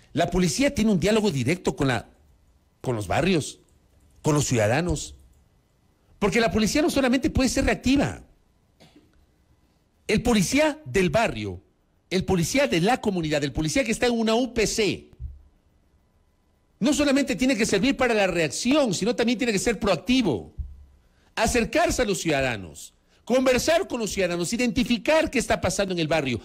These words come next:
conocer los puntos complicados del barrio y a partir de allí diseñar una estrategia para colaborar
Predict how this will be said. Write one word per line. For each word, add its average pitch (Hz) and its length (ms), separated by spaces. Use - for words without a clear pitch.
conocer 262 680
los 208 160
puntos 214 380
complicados 165 600
del 127 140
barrio 92 460
y 165 100
a 226 100
partir 226 380
de 240 60
allí 226 420
diseñar 202 480
una 220 140
estrategia 202 640
para 165 200
colaborar 143 800